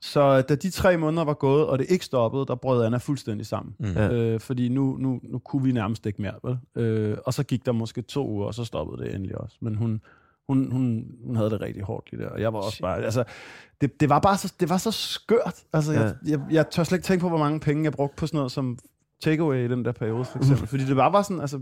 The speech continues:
Speaker 1: "Okay, hvad kan vi lige gøre, som lige kan
Speaker 3: Ja.
Speaker 1: sådan hurtig, hurtig, øh, hjælp til at blive lidt gladere på en eller anden måde selv," ikke? Mens han bare skreg og skreg og skreg og skreg og skreg.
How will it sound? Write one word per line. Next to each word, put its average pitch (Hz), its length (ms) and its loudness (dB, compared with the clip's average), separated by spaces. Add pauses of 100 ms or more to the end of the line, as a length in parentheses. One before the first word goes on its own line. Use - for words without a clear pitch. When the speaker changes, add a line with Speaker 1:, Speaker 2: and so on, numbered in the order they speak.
(120)
Speaker 1:
"Okay, 156 220 -2
hvad 165 100 2
kan 196 120 0
vi 185 60 0
lige 180 100 2
gøre, 113 280 4
som 135 160 -4
lige 139 140 -2
kan 139 140 4
Speaker 3:
Ja. 127 60 6
Speaker 1:
sådan 131 260 -2 (360)
hurtig, 165 240 4
hurtig, 147 320 4
øh, 120 640 0
hjælp - 400 0
til - 140 -2
at 127 160 2
blive 139 160 2
lidt 123 180 -2
gladere 117 360 2
på 120 100 -6
en 120 60 -2
eller - 120 -4
anden 110 120 -4
måde 107 160 -4
selv," - 280 -4
ikke? 185 120 -6
Mens 139 160 0
han 143 100 0
bare 123 140 -2
skreg 139 300 -2
og 139 60 -6
skreg 104 200 -2
og - 60 -4
skreg - 200 -6
og - 60 -6
skreg - 180 -2
og - 60 -10
skreg. - 160 -6